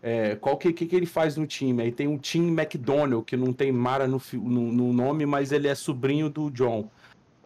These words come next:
E aí ele tá, os dois são, fazem parte do front office de player personnel. E aí perguntaram qual que é o trabalho deles, porque player personnel é quem escolhe as contratações e quem faz o trabalho, supervisiona o, o trabalho de scout também.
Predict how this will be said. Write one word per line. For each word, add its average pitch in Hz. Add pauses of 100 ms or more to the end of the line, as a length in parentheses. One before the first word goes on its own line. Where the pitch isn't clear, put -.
(300)
E 120
aí 120
ele 139
tá, -
os 123
dois 147
são, 147
fazem 135
parte 139
do 135
front 135
office 135
de 123 (420)
player 135
personnel. 127 (400)
E 123
aí 123
perguntaram 160
qual 170
que -
é 190
o 180
trabalho 156
deles, 135
porque 131
player 151
personnel 151
é 156
quem 185
escolhe 170
as 135
contratações 151
e 202
quem 190
faz 180
o -
trabalho, 170 (260)
supervisiona 151
o, 156
o 131
trabalho 147
de 147
scout -
também. 156